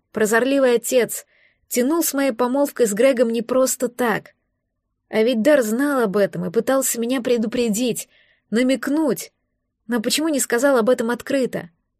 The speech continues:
А стала бы я его слушать? Наверное, нет.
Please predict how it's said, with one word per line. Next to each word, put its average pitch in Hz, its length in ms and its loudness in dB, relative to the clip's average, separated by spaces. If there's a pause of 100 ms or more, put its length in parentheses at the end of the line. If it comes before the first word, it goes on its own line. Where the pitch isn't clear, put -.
(560)
А 214 140 -2
стала 339 280 0
бы 262 100 -2
я 262 120 0
его 254 160 0
слушать? - 680 -10 (680)
Наверное, 220 500 0
нет. - 400 -10